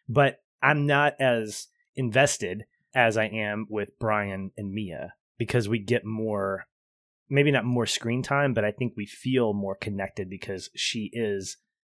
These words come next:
Dom's sister, as opposed to Tyler being just a halfway romantic ex of, of Bodhi's. In fact, at one point,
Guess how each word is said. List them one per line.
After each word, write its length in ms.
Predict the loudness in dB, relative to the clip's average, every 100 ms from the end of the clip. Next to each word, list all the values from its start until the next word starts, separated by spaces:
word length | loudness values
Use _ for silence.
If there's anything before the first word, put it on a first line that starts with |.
| _ _
Dom's 300 | -6 -4 -4
sister, 380 | -6 -6 -6 -8
as 180 | -6 -4
opposed 440 | -6 -6 -8 -8
to 60 | -10
Tyler 440 | 0 2 2 0
being 400 | -4 -8 -10 -12
just 240 | -10 -10 _ _ _ _ _ _ _
a 480 | -4 -4 -4 -10 -14 _ _ _ _ _ _ _ _ _
halfway 640 | 2 4 4 2 0 0 -6 _ _ _ _ _ -6
romantic 720 | -2 -2 -2 -2 -4 -6 -8 _ _ _ _ -2
ex 440 | -2 -2 -6 -6 _ -2
of, 440 | 0 0 -2 -6 -14 -18 -8
of 140 | 0
Bodhi's. 280 | 4 6 4
In 60 | 4
fact, 220 | 2 2
at 60 | 0
one 160 | 0
point, 400 | 2 2 0 -2